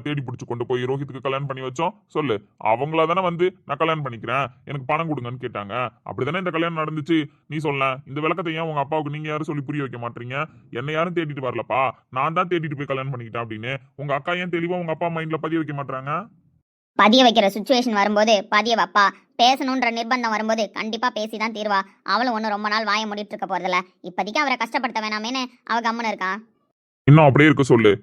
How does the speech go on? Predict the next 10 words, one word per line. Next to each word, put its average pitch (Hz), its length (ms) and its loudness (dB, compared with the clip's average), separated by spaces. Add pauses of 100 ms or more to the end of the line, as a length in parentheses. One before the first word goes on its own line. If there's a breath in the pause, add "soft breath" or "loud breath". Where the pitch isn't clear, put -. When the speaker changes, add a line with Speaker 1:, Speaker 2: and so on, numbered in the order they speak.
(120)
Speaker 1:
என்ன, 156 140 6 (360)
அவ 135 160 6
யார் 117 180 6
அவரை 98 200 0
வரைக்கும்? 92 300 -4 (1800)
ஒருத்தன் 110 460 8 (260)
மறுபொறுப்பு 147 480 8
எடுத்து 127 220 0
வந்திருக்கான் 120 420 0 (160)
தெரியுமா? 147 300 2